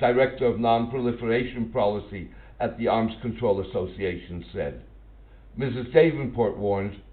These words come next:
that given these factors, there are legitimate reasons to be concerned that Saudi Arabia is seeking to develop the technical capabilities that would allow Riyadh to quickly pursue nuclear weapons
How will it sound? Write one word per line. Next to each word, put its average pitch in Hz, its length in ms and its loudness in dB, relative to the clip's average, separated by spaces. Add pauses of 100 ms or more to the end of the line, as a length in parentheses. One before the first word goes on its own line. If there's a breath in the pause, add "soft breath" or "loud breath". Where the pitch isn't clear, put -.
(280)
that 113 200 -2
given 156 400 -2
these 214 240 2 (120)
factors, 123 520 0 (320)
there 123 160 2
are 117 160 4
legitimate 165 680 0
reasons 135 440 -4 (100)
to 139 60 -6
be 120 160 -4
concerned 127 840 2 (400 soft breath)
that 101 220 -2
Saudi 143 280 4
Arabia 123 540 4
is - 120 -6 (160)
seeking 151 340 -8
to 139 80 -12
develop 120 500 2
the 110 140 -8 (100)
technical 147 520 -2
capabilities 90 880 -6 (560 soft breath)
that 117 180 0
would 113 160 -2
allow 104 340 2
Riyadh 117 580 2
to 120 80 -12
quickly 180 480 0
pursue 156 480 -6
nuclear 139 460 -6
weapons 104 520 -2